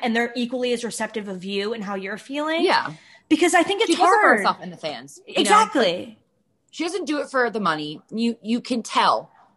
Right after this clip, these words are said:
Speaker 2: You can just tell because she's not materialistic.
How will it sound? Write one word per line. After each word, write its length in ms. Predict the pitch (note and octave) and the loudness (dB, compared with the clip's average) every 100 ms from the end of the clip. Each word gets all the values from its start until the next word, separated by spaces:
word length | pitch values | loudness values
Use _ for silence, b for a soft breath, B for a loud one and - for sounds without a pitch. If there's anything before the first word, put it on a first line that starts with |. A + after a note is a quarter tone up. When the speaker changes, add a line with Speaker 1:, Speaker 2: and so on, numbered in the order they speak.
| _ | _
Speaker 2:
You 120 | - G#3 | -6 -2
can 160 | A#3+ | 0
just 240 | A3+ - - | -2 -4 -2
tell 320 | F#3 A2+ - | 0 0 -4
because 460 | F#3 G3 F#3 F3+ - b b b | -6 -2 -2 -4 -12 b b b
she's 320 | - A3+ F#3+ | -4 -4 -2
not 260 | G#3 G#3 G3+ | 0 2 0
materialistic. 920 | G3+ G3+ F3+ E3 C#3+ C#3 D3+ D3+ | -6 -8 -4 -4 -4 -6 -8 -8